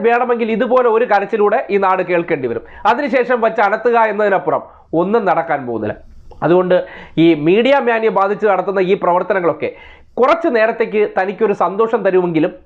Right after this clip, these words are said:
അതിൻ്റെ പ്രത്യാഘാതം വളരെ വലുതാണ്. ഇപ്പോൾ അത് ബോധ്യപ്പെടുന്നുണ്ടല്ലോ. അതുകൊണ്ട് ഇനിയിപ്പോൾ ഈ dialogue അടിയൊക്കെ കുറച്ചിട്ട് നിങ്ങൾ ഈ മാധ്യമങ്ങൾക്ക് വേണ്ടിയുള്ള പ്രവർത്തനങ്ങളൊക്കെ മതിയാക്കിയിട്ട് ജനങ്ങൾക്ക് വേണ്ടി പ്രവർത്തിക്കൂ.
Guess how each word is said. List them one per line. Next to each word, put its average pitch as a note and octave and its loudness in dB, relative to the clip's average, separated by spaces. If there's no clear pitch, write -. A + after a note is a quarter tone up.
അതിൻ്റെ G3 -4
പ്രത്യാഘാതം G#3+ 0
വളരെ F3 2
വലുതാണ്. C3+ -2
ഇപ്പോൾ G#3+ 0
അത് G3 -2
ബോധ്യപ്പെടുന്നുണ്ടല്ലോ. E3 0
അതുകൊണ്ട് F#3+ 2
ഇനിയിപ്പോൾ C4+ 2
ഈ G#3+ -2
dialogue A#3 4
അടിയൊക്കെ G#3+ -2
കുറച്ചിട്ട് F3 -2
നിങ്ങൾ A#3 2
ഈ - 4
മാധ്യമങ്ങൾക്ക് B3 0
വേണ്ടിയുള്ള G3+ 2
പ്രവർത്തനങ്ങളൊക്കെ F#3+ 0
മതിയാക്കിയിട്ട് D#3+ -2
ജനങ്ങൾക്ക് B3 2
വേണ്ടി E3 -2
പ്രവർത്തിക്കൂ. B2 -4